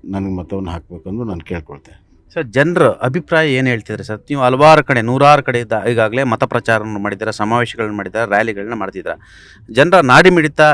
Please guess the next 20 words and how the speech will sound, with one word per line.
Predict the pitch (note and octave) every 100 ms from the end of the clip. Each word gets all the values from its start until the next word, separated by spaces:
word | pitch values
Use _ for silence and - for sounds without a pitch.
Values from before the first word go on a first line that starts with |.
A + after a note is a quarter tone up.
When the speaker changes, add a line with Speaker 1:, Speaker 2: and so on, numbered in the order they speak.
| B2+
Speaker 2:
ಏನು | C#3+ D#3
ಅನಿಸ್ತಿದೆ | A2 - G#2+ F2
ಸರ್? | - _ _ _ _ -
Speaker 1:
ಜನರು | D#3 G3 E3
ಭಾಳ | B2 C3
ಉತ್ಸಾಹದಲ್ಲಿದ್ದಾರೆ. | A2 - B2+ A2+ G2+ E2 E2+ F2+ G2+ _ _ - - G#2+
ಎಲ್ಲ | B2+ D3
ವರ್ಗದ | C3+ C3 B2 A#2+
ಜನ | A2+ A#2
ಆಚೆ | A#2 A2 G#2+ A#2 B2
ಬಂದು | A2+ G#2+ G2+ A#2+ G2+
ನನಗೆ | F2+ G#2 G2
ಬೆಂಬಲವನ್ನು | F#2+ G2+ G#2 G2+ G2 F2+
ಕೊಡ್ತಾ | F#2 F2 G#2+
ಇದ್ದಾರೆ, | F2+ E2+ E2+ F#2 G2+ _ _ _
ದೊಡ್ಡ | A#2 C#3
ಪ್ರಮಾಣದಲ್ಲಿ | B2 A#2 A2+ A2 G#2
ಬೆಂಬಲ | F#2+ F#2+ G2+
ಕೊಡ್ತಾ | F#2+ F#2+ F2+ E2+
ಇದ್ದಾರೆ. | D#2+ F#2 F#2+